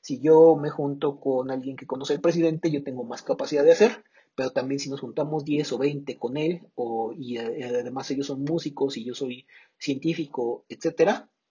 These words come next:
también podemos hacer más que si solamente hablamos de nosotros mismos o de una red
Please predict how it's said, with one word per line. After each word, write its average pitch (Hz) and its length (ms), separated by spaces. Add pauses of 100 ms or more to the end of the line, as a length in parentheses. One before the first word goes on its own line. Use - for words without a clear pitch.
(200)
también 127 400
podemos 139 480
hacer 135 240
más - 480 (220)
que 110 340
si 127 160
solamente 127 460
hablamos 123 540 (460)
de 123 80
nosotros 117 460
mismos 120 500
o 120 120
de 123 100
una 123 160
red 123 200